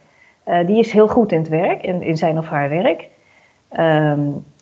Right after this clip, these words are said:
krijgt nog meer werk en krijgt vervolgens met, met meer, bijvoorbeeld met meer funding,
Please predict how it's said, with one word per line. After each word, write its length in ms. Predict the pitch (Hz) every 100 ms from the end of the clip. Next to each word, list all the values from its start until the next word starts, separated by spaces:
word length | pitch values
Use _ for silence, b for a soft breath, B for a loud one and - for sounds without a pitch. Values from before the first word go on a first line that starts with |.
| _ -
krijgt 280 | - 226 180
nog 180 | 165
meer 240 | 180 180 240
werk 380 | 262 269 - -
en 220 | 196 214
krijgt 280 | 202 240 226
vervolgens 560 | 208 - 233 240 247 -
met, 320 | 220 220 -
met 340 | 196 190 202 -
meer, 240 | 147 139
bijvoorbeeld 440 | - 139 147 147 -
met 240 | 127 127
meer 140 | 139 139
funding, 520 | 254 262 247 240